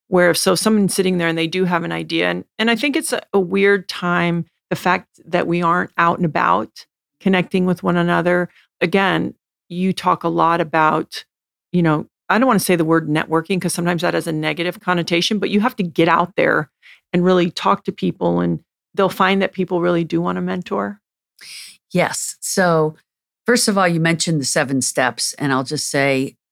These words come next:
Speaker 2: at my website, where
Speaker 1: Mm-hmm.
Speaker 2: they can go, she angels dot com. It's also under the umbrella of three sixty karma dot com.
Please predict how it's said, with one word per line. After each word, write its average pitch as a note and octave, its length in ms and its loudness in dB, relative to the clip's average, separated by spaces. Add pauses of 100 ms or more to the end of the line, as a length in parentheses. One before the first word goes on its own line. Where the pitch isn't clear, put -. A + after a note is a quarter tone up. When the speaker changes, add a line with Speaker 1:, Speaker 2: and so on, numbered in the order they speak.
(120)
Speaker 2:
at C#3+ 180 -4 (200)
my C3+ 180 0
website, B2 600 -2 (200)
where F#3+ 120 2
Speaker 1:
Mm-hmm. G3 160 2
Speaker 2:
they C3 100 0
can C3+ 160 -4
go, C3+ 220 0
she B2+ 240 -4
angels B2+ 300 -4
dot A#2 280 -4
com. C3+ 420 -2
It's - 160 -8
also A#2+ 380 -4
under A#2 180 -2
the B2+ 140 -4
umbrella C3 400 -2
of B2 80 -8
three D#3+ 220 -6
sixty D3 400 -6
karma D3+ 360 0
dot B2 260 0
com. B2+ 320 -2